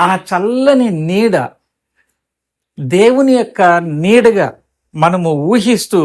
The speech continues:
ఆలోచన చేస్తే, ఆయన చాటున నివాసము, నివాసం ఉండడము అనేది మనం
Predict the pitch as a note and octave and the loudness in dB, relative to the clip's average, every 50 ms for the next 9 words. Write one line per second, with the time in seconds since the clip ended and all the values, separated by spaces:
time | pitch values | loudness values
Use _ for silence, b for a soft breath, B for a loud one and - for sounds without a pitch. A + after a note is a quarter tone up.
0 | C#3+ C#3 D3 D3+ E3+ F#3+ G3+ G3+ G3+ G3+ G3 F3+ - - D#3 D3 C#3+ - - E3 | 0 0 2 2 2 2 0 0 -2 -2 -6 -6 -4 -4 -4 -6 -4 -4 -2 -2
1 | C3+ B2 B2+ C#3 C#3+ D3 D3+ D3 _ _ _ _ _ _ _ _ _ _ _ _ | -2 -2 -2 -4 -4 -6 -6 -10 _ _ _ _ _ _ _ _ _ _ _ _
2 | _ _ _ _ _ _ _ _ _ - D3 C#3+ E3 F3 F3 E3+ D#3+ D3 D3 D3 | _ _ _ _ _ _ _ _ _ -2 0 2 2 0 -2 -2 -4 -4 -4 -6
3 | - - E3 D3+ E3+ G3+ A#3 B3 A#3+ - A#3+ G#3+ F#3+ E3 D#3+ E3 F3 F3+ - - | -6 -4 -2 0 0 0 0 -2 -4 -4 -4 -4 -2 -4 -4 -4 -6 -8 -10 -12
4 | - D3 C#3 D3+ E3 F3 G#3 G#3+ G#3+ A3 G#3+ G#3+ - A3 G3 F#3+ F#3+ F#3+ F3+ C#3 | -10 -8 -6 -4 -2 -2 0 0 0 -2 -4 -4 -6 -6 -6 -4 -4 -4 -4 -6
5 | A2+ - _ - C#3 D3 D3+ E3+ G3 G#3 G#3+ G#3 G#3 - G#3 F#3+ F#3 F3+ F#3 F#3 | -8 -12 _ -10 -8 -6 -2 0 0 0 0 -2 -6 -8 -8 -6 -6 -4 -4 -2
6 | G3 F#3 G3 F#3+ F#3+ F#3+ F#3 F3+ F3 E3 D#3 D#3 C#3 C#3 | -2 -2 -2 -4 -4 -4 -4 -4 -4 -4 -6 -6 -8 -8